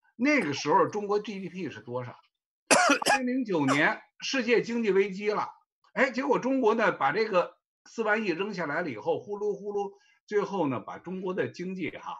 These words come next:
给带起来了，就把那个中决-，中国的经济的活跃程度给带起来了。这个带起来啊，客观上它达到了一个效果，最后中国产生了，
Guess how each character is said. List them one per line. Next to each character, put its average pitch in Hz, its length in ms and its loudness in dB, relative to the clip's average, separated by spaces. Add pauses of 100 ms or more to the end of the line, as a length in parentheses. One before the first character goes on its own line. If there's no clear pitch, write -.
(240)
给 196 140 -12
带 170 240 -4
起 - 160 -18
来 - 60 -20
了， - 240 -20 (540)
就 190 180 0
把 - 260 -6
那 143 160 -4
个 131 80 -4
中 233 260 -2
决-， 170 220 2 (200)
中 254 220 -2
国 208 120 -2
的 202 100 -2
经 262 240 -4
济 214 120 -4
的 117 100 -6
活 117 360 -2
跃 269 360 -2
程 101 320 -12
度 262 200 -2
给 180 140 -16
带 - 240 -12
起 - 120 -20
来 - 60 -20
了。 - 260 -20 (640)
这 320 260 0
个 165 120 4
带 170 220 4
起 120 100 -2
来 104 60 0
啊， 107 440 2
客 247 380 0
观 139 360 0
上 123 340 -4 (280)
它 - 160 0
达 170 220 -4
到 202 140 -2
了 135 100 -2
一 151 80 -6
个 208 120 -10
效 202 300 -4
果， - 280 -18 (240)
最 233 120 -4
后 104 160 0
中 208 180 -8
国 196 120 2
产 98 300 -10
生 175 180 -4
了， - 220 -4